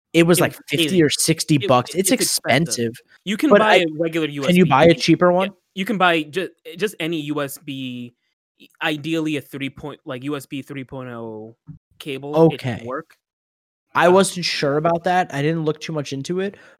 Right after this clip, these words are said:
Speaker 1: but I had, um, questions about that 'cause I was like, "This cable can't be that technologically different from any other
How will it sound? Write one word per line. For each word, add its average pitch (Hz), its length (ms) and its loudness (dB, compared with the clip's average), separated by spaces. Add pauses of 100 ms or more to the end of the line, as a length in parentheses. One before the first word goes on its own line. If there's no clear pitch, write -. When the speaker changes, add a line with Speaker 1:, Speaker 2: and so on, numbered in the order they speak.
Speaker 1:
but 165 100 4
I 160 100 6
had, 143 680 2 (200)
um, 127 520 -4
questions 156 400 0
about 135 160 -2
that 127 100 -4
'cause - 120 -4
I 175 40 4
was 156 120 0
like, 147 140 -4 (340)
"This 175 220 0
cable 240 360 4
can't 185 300 0
be 175 140 4
that 123 340 0
technologically 139 840 -2
different 120 480 -6
from 139 160 -4
any 131 300 -4
other 117 560 -2